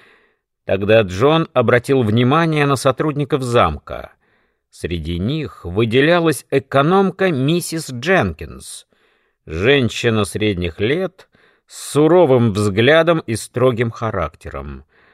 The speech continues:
Она работала в замке долгие годы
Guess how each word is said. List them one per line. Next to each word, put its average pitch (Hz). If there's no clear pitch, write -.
Она 98
работала 90
в 82
замке 95
долгие 92
годы 120